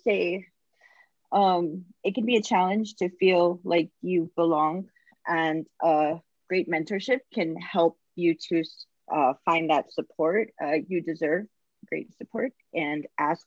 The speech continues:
for what you need in order to gain the confidence to use your voice and take the risks.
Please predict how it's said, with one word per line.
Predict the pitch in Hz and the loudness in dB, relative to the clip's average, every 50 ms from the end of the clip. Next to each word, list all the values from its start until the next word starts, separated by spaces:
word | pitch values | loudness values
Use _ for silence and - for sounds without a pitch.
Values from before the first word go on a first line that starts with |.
| _ - | _ -4
for | - 175 165 | -2 -2 0
what | 160 156 160 _ - - | 0 0 -2 _ -4 -6
you | 160 160 | -4 -4
need | 160 156 156 151 - | 0 0 0 0 0
in | 156 147 156 | -2 -2 -2
order | 156 151 151 147 | -2 0 -2 -4
to | - - - | -6 -8 -10
gain | - 156 156 143 | -4 -4 -4 -4
the | 139 | -4
confidence | - - - 151 143 - - 156 143 131 117 _ _ _ - | -8 -6 -6 -6 -6 -4 -4 -4 -4 -4 -4 _ _ _ -14
to | 117 117 _ _ _ _ _ _ _ _ _ _ _ - | -14 -14 _ _ _ _ _ _ _ _ _ _ _ -2
use | 160 160 151 170 | 0 0 2 2
your | 165 156 | 0 2
voice | 151 165 160 160 - - | 2 2 2 0 -2 -8
and | - 156 147 | -16 -16 -14
take | - 139 - _ | -12 -14 -14 _
the | - 131 | -10 -10
risks. | - - - - _ _ - | -10 -10 -12 -14 _ _ -20